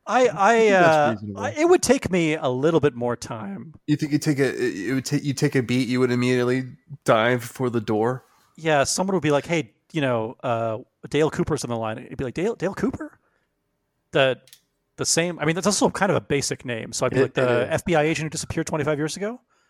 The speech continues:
Speaker 2: Yeah.
Speaker 1: "Really? Are you sure it's not a prank? Okay,
Speaker 2: Yeah, yeah,
Speaker 1: I'll
Speaker 2: yeah.
Speaker 1: go take the call."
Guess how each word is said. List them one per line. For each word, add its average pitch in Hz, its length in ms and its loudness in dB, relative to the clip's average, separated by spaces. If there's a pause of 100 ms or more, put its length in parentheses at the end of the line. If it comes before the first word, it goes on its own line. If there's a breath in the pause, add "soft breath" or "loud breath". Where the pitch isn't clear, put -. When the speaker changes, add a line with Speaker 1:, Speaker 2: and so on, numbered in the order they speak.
(220)
Speaker 2:
Yeah. - 160 -10
Speaker 1:
"Really? 277 480 4 (1200)
Are 143 60 0
you 143 60 2
sure 233 140 2
it's 220 100 0
not 226 100 2
a 196 60 2
prank? 247 500 -4 (240)
Okay, 220 420 0
Speaker 2:
Yeah, 262 60 -10
yeah, - 380 -16
Speaker 1:
I'll 208 100 2
Speaker 2:
yeah. 214 60 -4
Speaker 1:
go 247 100 4
take 214 180 -2
the - 80 -8
call." 151 480 4